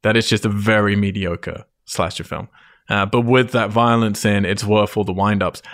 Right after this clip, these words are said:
I still think the directing isn't fantastic. It's good, it's decent, but it, like, he doesn't really know how to do the build-ups and the editing is really off in a bunch of the scenes where they, and then with the music as well. There's just, like, a parody between those three things, you know,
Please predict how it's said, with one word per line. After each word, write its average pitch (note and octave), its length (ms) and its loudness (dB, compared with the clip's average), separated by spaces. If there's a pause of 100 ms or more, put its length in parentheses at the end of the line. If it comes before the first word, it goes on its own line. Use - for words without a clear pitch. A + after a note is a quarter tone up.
I B2 80 -2
still C#3+ 200 2
think D3 140 0
the A2+ 80 2
directing G#2+ 460 2
isn't G2+ 220 -4
fantastic. G2 600 -2
It's G2+ 220 -4
good, G#2+ 280 -4
it's - 140 -10
decent, F#2+ 420 -8
but G2+ 140 -4
it, F#2+ 60 -2
like, F#2+ 160 -8
he - 80 -4
doesn't G#2 400 0
really G2+ 240 -4
know F#2 160 -4
how F#2 260 -6
to F2+ 240 -8
do G2 220 -10
the F#2 80 -8
build-ups G2 500 -6
and G#2 80 -4
the F2 80 -8
editing G2+ 440 -6
is F2 200 -10
really G#2 380 0
off - 400 -10
in A#2 100 0
a G#2 60 0
bunch A2 240 0
of G#2+ 40 -6
the G#2+ 60 -6
scenes A2+ 340 0
where G#2 80 -4
they, F#2 180 -6 (340)
and C3 120 0
then C3+ 140 4
with B2+ 140 2
the A2+ 60 0
music G#2+ 360 0
as G2+ 120 -4
well. G2 200 4
There's G#2+ 140 0
just, A#2+ 140 2
like, C#3 140 2
a F#2+ 80 0
parody G#2+ 440 0
between F#2 300 -6
those F#2 200 -4
three F2+ 160 -6
things, F2+ 320 -6
you F#2+ 60 -10
know, F#2 100 -8